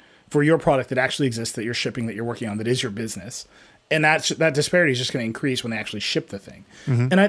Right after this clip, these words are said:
Speaker 1: that, that to me is, like, the big question is, it's not even useful. I couldn't tell you why you wanna talk to Alexa outside of your home. Because you do have your phone with you. You probably have a watch on your wrist that is gonna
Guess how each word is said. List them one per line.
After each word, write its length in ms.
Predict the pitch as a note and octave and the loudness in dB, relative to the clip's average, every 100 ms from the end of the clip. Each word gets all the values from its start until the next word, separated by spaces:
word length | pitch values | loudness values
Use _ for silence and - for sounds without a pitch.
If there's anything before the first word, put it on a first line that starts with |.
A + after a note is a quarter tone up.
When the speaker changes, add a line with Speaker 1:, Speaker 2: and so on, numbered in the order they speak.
| G3+ | 2
Speaker 1:
that, 300 | D3+ A3+ - - - - | 2 2 0 -14 -6 4
that 180 | G#3+ | 4
to 100 | - | 6
me 80 | A3 | 4
is, 80 | E3 | 4
like, 140 | C#3 | 2
the 100 | - | 0
big 220 | B2+ D3+ B2 | 0 0 2
question 400 | D3+ D3+ G#2 F2+ | 0 0 -4 -8
is, 240 | F#2 - - _ - | -10 -12 -16 _ -2
it's 160 | F#3 | 2
not 120 | A3+ D4+ | 6 6
even 220 | A3 C3 | 6 2
useful. 360 | A#2 G3+ C4+ - | 4 4 4 2
I 100 | D#3 | 0
couldn't 380 | - C4 C4 - | 2 2 2 0
tell 240 | - F#3+ | 2 4
you 160 | G3+ D3 | 4 4
why 220 | B2+ C#3+ | 4 4
you 160 | D3+ C3 | 4 4
wanna 240 | C3+ C#3+ | 0 -2
talk 240 | - C#3+ | 0 -2
to 100 | - | 0
Alexa 540 | A2+ C#3+ - A2 G#2 A#2+ - - | -2 -2 -2 -4 -6 -10 -16 -8
outside 320 | - D3 D#3+ D#3 | -2 2 4 4
of 80 | |
your 100 | D#3 | 2
home. 300 | C3+ F3 - - _ _ _ _ _ _ _ _ _ _ - | 2 -2 -4 -16 _ _ _ _ _ _ _ _ _ _ 0
Because 280 | D#3+ E3 E3+ | 2 4 4
you 60 | |
do 220 | C#3+ A#3 | 6 8
have 200 | C4 G3 | 8 4
your 100 | - | -4
phone 280 | - G2+ F2 | -8 -8 -10
with 220 | F2 - | -12 -16
you. 140 | F2 F2+ | -18 -4
You 120 | C3+ | -2
probably 340 | D3 F3+ G3 G3 | 2 4 6 6
have 120 | F#3+ | 6
a 40 | |
watch 440 | C#3+ A2+ E3 - C3 | 4 2 0 0 -2
on 80 | |
your 160 | G#2+ G#2+ | -4 -6
wrist 480 | F#2 F2 - - - - - - | -8 -8 -8 -8 -12 -20 -18 0
that 120 | C#3+ | 2
is 120 | C#3 | 4
gonna 240 | D#3 D#3 | 4 2